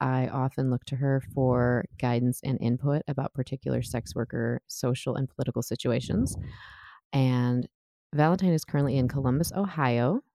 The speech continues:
although known from the P-, Pacific Northwest. And Valentine, you are i-,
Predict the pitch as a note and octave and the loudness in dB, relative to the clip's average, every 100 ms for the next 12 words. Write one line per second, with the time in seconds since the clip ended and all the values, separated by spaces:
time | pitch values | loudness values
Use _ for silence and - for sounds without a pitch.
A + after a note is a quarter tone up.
0 | - C3+ B2+ A#2+ A#2+ B2+ C#3 D3 D3 - | -4 0 4 4 4 4 2 0 -2 -2
1 | - D3 - - - - C#3+ D#3+ - E3+ | -6 -8 -8 -12 -8 -4 -2 -2 0 -2
2 | - C3 B2 G#3 - - - B2+ A#2 B2 | 0 0 -2 -4 -12 -12 -2 2 2 2
3 | A#2+ D#3+ D#3+ D3+ G3+ - - | 2 2 2 2 2 0 -4